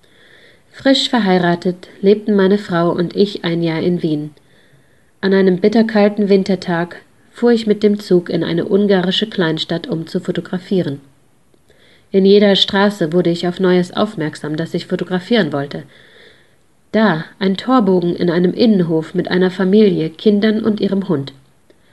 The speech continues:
Eine Szene wie aus National Geographic. Ich wollte nicht wie ein Tourist rüberkommen und ging vorbei, ohne abzudrücken.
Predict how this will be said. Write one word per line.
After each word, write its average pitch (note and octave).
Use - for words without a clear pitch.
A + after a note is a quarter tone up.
Eine F#3+
Szene G3+
wie G3
aus A3
National E3+
Geographic. E3+
Ich G3
wollte A3
nicht A3
wie F#3+
ein F3
Tourist G#3+
rüberkommen D#3+
und G#3
ging F#3
vorbei, E3+
ohne F3+
abzudrücken. D#3+